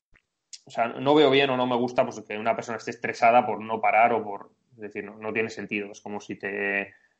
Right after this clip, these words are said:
si te estresas porque la última serie no te ha salido, no sé, es decir, somos, eh, cabeza, cerebro, <laughs> percepciones y, y, bueno, pues, em, sabemos que muchas veces esto ayuda más que, que, que la ciencia o los protocolos exactos, ¿no?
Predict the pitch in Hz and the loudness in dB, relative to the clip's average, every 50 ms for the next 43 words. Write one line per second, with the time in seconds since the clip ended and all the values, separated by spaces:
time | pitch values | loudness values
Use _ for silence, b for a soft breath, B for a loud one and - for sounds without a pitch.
0 | _ _ _ _ _ _ - 110 101 - _ _ _ _ _ - - 101 98 - | _ _ _ _ _ _ -6 -6 -6 -6 _ _ _ _ _ -10 -8 -8 -4 -2
1 | - 110 110 120 117 - - 120 - - 117 107 104 107 107 101 113 113 - 123 | 0 0 2 2 0 0 0 -2 -2 0 2 2 4 4 4 2 2 0 -2 0
2 | 117 117 113 - 123 117 113 110 117 117 120 117 - 113 110 113 120 120 113 107 | 0 0 0 0 -2 -2 -2 -2 -2 -2 -2 0 0 0 0 2 2 2 2 0
3 | 104 104 - - - - _ 127 127 127 123 - 113 107 110 110 107 107 107 107 | -2 -4 -8 -12 -20 -20 _ -6 -4 -4 -2 -2 -2 -2 -2 -4 -6 -6 -8 -6
4 | 107 - 120 120 123 120 120 120 113 113 113 110 113 113 113 117 113 113 113 117 | -4 -2 2 2 2 2 2 2 0 2 2 0 0 0 0 0 0 2 2 2
5 | 117 117 117 120 120 - _ _ _ _ _ _ _ _ _ _ _ _ _ - | 0 0 -2 -6 -12 -18 _ _ _ _ _ _ _ _ _ _ _ _ _ 4
6 | 120 117 127 139 139 156 156 156 - 123 123 147 143 - 170 156 175 175 B B | 4 6 6 6 8 8 8 8 6 6 4 4 6 6 8 8 6 6 B B
7 | B B _ _ - 123 117 127 123 127 151 156 165 165 170 170 175 170 - 120 | B B _ _ -6 -4 -2 -2 0 2 4 4 4 4 2 0 -2 -2 -4 -6
8 | 107 - 110 104 104 104 101 101 98 98 107 110 104 - 104 98 98 98 104 104 | -8 -8 -10 -10 -8 -8 -8 -8 -8 -10 -10 -12 -12 -12 -14 -16 -16 -16 -16 -12
9 | - 110 104 104 113 113 - 127 110 107 117 110 107 113 110 110 110 117 110 110 | -8 -6 -4 -4 -4 -4 -6 -6 -6 -4 -4 -4 -2 -2 -4 -4 -2 -2 0 0
10 | 113 110 113 110 113 117 117 - - 110 101 b b b b _ - 104 98 98 | 2 2 2 2 2 0 0 -2 -4 -8 -8 b b b b _ -6 -4 -4 -2
11 | 95 95 101 - - - 95 92 95 95 - 104 107 104 107 110 101 101 - - | -2 -4 -6 -6 -8 -6 -4 -2 -2 -2 -2 -2 -2 0 0 0 0 0 -2 -4
12 | 98 - 104 - 101 104 - 107 101 - - - - - - - - 58 - - | -8 -10 -8 -8 -8 -8 -6 -8 -8 -8 -10 -14 -14 -14 -18 -16 -14 -16 -16 -16